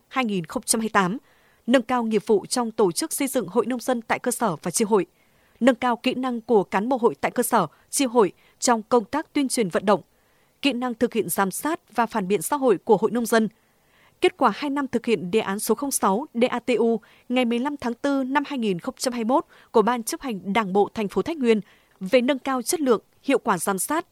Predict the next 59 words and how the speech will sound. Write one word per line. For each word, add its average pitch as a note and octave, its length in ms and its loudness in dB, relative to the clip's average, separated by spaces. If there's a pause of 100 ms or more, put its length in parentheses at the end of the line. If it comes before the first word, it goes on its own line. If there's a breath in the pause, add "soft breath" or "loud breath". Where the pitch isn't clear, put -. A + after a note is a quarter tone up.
(100)
và A3 300 0
phản G3 180 -2
biện G3 140 2
xã D4 140 -2
hội B3+ 200 2
của - 160 -2
Mặt G3+ 160 -4
trận F#3 180 -2
Tổ F3 220 -2
quốc D4+ 180 2 (280 soft breath)
và G3 220 2
các E4+ 180 -6
đoàn A3+ 180 0
thể F#3 240 -4
xã - 200 -2
hội C4+ 320 2
thành A3+ 140 -4
phố G3 140 -2
Thái E4 140 -4
Nguyên A#3 260 2 (240 soft breath)
giai - 200 -2
đoạn A#3 180 -2
hai B3+ 140 -8
nghìn G#3 180 -2
không A#3+ 240 -4
trăm A3+ 180 -4
hai A3 100 -4
mươi A3 100 0
mốt, D4 100 -2 (120)
hai C4+ 160 -2
nghìn G3 220 -4
không - 200 -4
trăm A3+ 140 -2
hai G#3 60 -6
mươi G#3 60 -4
lăm. G3+ 180 0 (800 soft breath)
Thông D4+ 140 2
qua C#4 200 -2
lớp D4 180 -4
tập A3+ 140 0
huấn G#3 300 -2
giúp D4+ 240 -4
cho B3 200 -2
cán A3 260 -2
bộ B3 220 2
Hội A#3 100 2
Nông B3 160 -4
dân A#3 260 2 (240 loud breath)
nắm A#3+ 220 2
vững A#3+ 280 0
những B3+ 140 -2
quan C#4 240 0
điểm, G#3+ 180 0 (120)
chủ A#3+ 180 2
trương, B3 340 -2 (100)
đường A3+ 200 4
lối F#3+ 100 0
của C4 140 0
Đảng, G3+ 220 -2